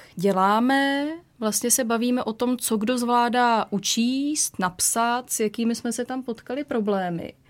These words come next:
Ale jinak vlastně opravdu fungujeme jako dva úplně oddělené předměty. Já mám vlast-, jako v tom, v té běžné, jako každodenní komunikaci, tak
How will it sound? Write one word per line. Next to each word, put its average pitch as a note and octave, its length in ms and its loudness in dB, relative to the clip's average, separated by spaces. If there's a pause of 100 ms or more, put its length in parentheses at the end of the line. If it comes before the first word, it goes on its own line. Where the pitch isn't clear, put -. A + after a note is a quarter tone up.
(760)
Ale G#3+ 540 0
jinak G3+ 560 4 (260)
vlastně G#3 240 -2
opravdu A3+ 440 0
fungujeme A#3+ 640 2
jako A#3 280 0
dva B3 340 -2
úplně A#3+ 340 0
oddělené B3 560 0
předměty. C#4 560 -2
Já F3+ 120 -4
mám G#3 160 2
vlast-, G#3+ 360 0
jako A#3 220 4
v - 280 -12
tom, B3 440 4
v - 100 -6
té B3+ 240 0 (120)
běžné, A3+ 640 6
jako A3+ 220 0
každodenní A#3 560 2
komunikaci, A3+ 840 4 (1080)
tak A#3+ 140 4